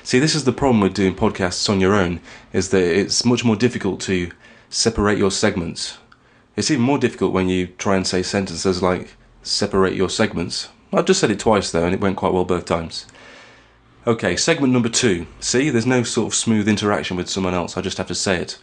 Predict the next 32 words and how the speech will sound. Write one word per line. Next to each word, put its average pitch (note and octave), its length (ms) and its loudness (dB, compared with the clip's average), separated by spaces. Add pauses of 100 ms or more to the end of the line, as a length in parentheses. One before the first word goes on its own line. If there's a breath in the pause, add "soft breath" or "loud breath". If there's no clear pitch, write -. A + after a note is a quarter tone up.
(200 loud breath)
Segment C3+ 420 -2
number G#2+ 180 2
two. E2+ 360 -4 (600 loud breath)
Um, G2+ 560 2 (800)
this E3 180 2
is, B2+ 320 0
um, G2 540 2 (200)
I - 60 4
guess, G#3+ 220 0
a - 20 2
little A#2+ 160 4
follow-up, A#2+ 680 0 (320)
um, G#2 500 0
on G#2+ 440 0 (300 loud breath)
a G2+ 80 -2
blog F#3+ 260 0
post F#2 300 0
that F2+ 100 2
I F2+ 160 0
wrote F2 300 0
this - 240 -2
week E2+ 260 -6 (760 loud breath)
over G2+ 300 2
on G2+ 160 2
Write G2+ 240 0
for A2 80 -2
Your G2 160 2
Life, G2+ 240 -4 (220)
the A2+ 120 0
blog. B2+ 340 0 (640 loud breath)
Um, G2+ 600 2
and A2 480 0